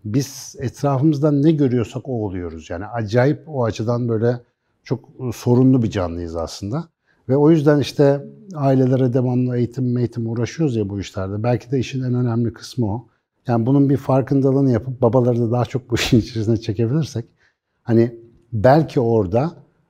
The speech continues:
e, rol yapılacak bir durum değil bu. Yani babaya bir şey öğretmeye, "Ha, gideyim de çocuğuma rol modelliği yapayım." diye öğrenebileceği bir şey değil ama sadece etrafta bulunmasını ya da bu işte zihnen ilgilenmesini sağladığımızda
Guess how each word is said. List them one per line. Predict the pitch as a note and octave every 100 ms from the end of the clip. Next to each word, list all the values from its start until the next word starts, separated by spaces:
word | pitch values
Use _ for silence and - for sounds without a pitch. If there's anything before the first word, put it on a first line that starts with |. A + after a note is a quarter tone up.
| _ -
e, | A2+ B2
rol | A#2 C#3+ D#3
yapılacak | D#3 D#3 C#3 D3 -
bir | C3+
durum | C3+ C#3
değil | B2 G2+
bu. | E2+
Yani | F#2+ G#2+ F#2+
babaya | A2+ B2 A#2+
bir | A2
şey | -
öğretmeye, | A#2+ A#2+ A#2+ A#2 G#2
"Ha, | G#2 G#2
gideyim | G2+ G#2+ G#2+
de | G2+
çocuğuma | A2 G2+ G2+
rol | G2 G2+
modelliği | G2+ G2+ G2
yapayım." | G#2 - G#2 G2+
diye | A2 A2
öğrenebileceği | A2 A2 A2+ A2 G#2 A2+
bir | G#2
şey | C3
değil | G#2 D3+
ama | C#3+ D3 - _ _
sadece | - - G3+ E3 D#3+
etrafta | D3+ A#2 - C3 - E3 C3+
bulunmasını | B2 A#2 G2 F2 F#2 G2
ya | A#2+
da | A#2+ A#2+
bu | C#3
işte | B2 C3
zihnen | A2+ C#3 B2 A#2+
ilgilenmesini | A2 G2 G#2+ G#2 G2+ - G2+
sağladığımızda | - A#2+ A#2+ G#2 F#2 E2+ F#2 E3+